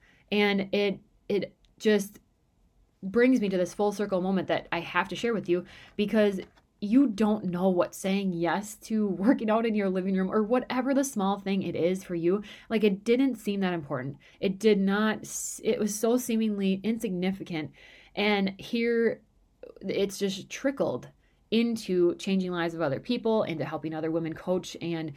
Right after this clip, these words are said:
change their financial situations. Um, it, it's just, it's changed lives, and you don't get to know that in the beginning. So if you think something is small or a decision is small,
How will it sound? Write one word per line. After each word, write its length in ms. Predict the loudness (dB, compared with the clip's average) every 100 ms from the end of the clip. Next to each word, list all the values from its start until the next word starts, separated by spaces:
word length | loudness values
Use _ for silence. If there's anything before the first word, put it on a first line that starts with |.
| -16 -20 -16
change 320 | -4 -2 -2
their 160 | -2 -2
financial 800 | -4 -6 -2 -2 0 0 0 -4
situations. 920 | -4 -4 0 2 2 0 -2 0 -2 -8 -20 -12 -6
Um, 380 | -2 -2 -2 -6 _ _ -4
it, 120 | -4 -6 -6
it's 280 | -4 -2 0
just, 360 | 0 0 -2 -4
it's 180 | -4 -6
changed 600 | -8 -4 -4 -4 -6 -6
lives, 420 | -2 2 2 0
and 200 | -2 -2
you 140 | 0
don't 160 | 0 0
get 140 | -2
to 80 | -4
know 180 | 0 2
that 140 | 2
in 60 | 0
the 60 | -2
beginning. 320 | -4 -4 -4
So 300 | 0 0 -2 -10 _
if 260 | -4 -2 2
you 140 | 2
think 220 | 2 -2
something 400 | -2 -4 -2 -2
is 180 | -2 -4
small 320 | -2 0 2
or 80 | 0
a 60 | -2
decision 400 | -4 -4 -2 -4
is 120 | -6
small, 440 | -6 -4 -2 -6